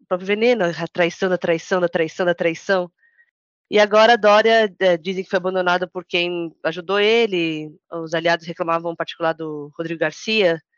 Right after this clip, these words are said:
mas o João Dória não, em toda a conversa dizia não acreditar que Garcia pu-, fosse capaz de trair ele, e aí essa, <laughs> essa opinião só sofreu um, um abalo maior na quarta-feira. Então, assim,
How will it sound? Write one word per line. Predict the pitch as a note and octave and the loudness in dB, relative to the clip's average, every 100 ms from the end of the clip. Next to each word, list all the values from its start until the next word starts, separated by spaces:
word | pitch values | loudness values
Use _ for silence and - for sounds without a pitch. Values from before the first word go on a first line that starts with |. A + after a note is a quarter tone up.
| _ _ _ _ | _ _ _ _
mas | D#3+ E3 | -4 -2
o | F3 | -2
João | F#3 F#3 | -2 0
Dória | F3+ F3 G3 | 2 2 2
não, | G3+ G3+ G#3 G3+ G3 F3+ E3 D#3+ - | -2 -4 -6 -6 -6 -6 -8 -10 -12
em | F3+ | -4
toda | G3+ | -2
a | G3+ | 0
conversa | G3+ F#3 F#3+ G#3+ | 2 4 2 -2
dizia | G3 F#3+ G3 G3+ G3 F#3 - | -6 -4 2 4 4 2 -8
não | G3 A#3 | 0 0
acreditar | D4+ A#3+ A3+ G#3 G3+ | 0 -2 0 2 2
que | G#3 | 0
Garcia | F#3 F3+ - G3 G3+ | -2 -2 -2 -4 -4
pu-, | - F3+ _ _ | -6 -14 _ _
fosse | G3 G3+ | -10 -4
capaz | A3 G3+ - F#3+ F#3+ | 0 2 4 4 4
de | F3 | 0
trair | - D#3+ D#3+ E3 | -2 0 0 -2
ele, | F3 D#3+ D3+ D#3+ _ _ _ - | -2 -2 -8 -12 _ _ _ -4
e | E3 | 0
aí | F3+ | 0
essa, | F3+ C4 | 0 2
<laughs> | B3 | 2
essa | F#3 F#3+ | 2 -2
opinião | - F#3 F3+ F#3 | -4 -4 -2 -2
só | - | -2
sofreu | F#3+ F#3+ F3+ F#3+ | -4 -6 -4 -4
um, | F#3 - | -4 -4
um | F3 | -2
abalo | E3 E3+ F3 | 2 2 2
maior | F3+ F#3 E3+ E3+ E3 | 0 2 2 0 0
na | D#3 | -4
quarta-feira. | D3 - C#3 - E3 D#3 D#3 _ _ _ - - | -6 -6 -10 -8 -6 -6 -8 _ _ _ -20 -12
Então, | F3 G3 | -2 -2
assim, | - F3 | 0 -4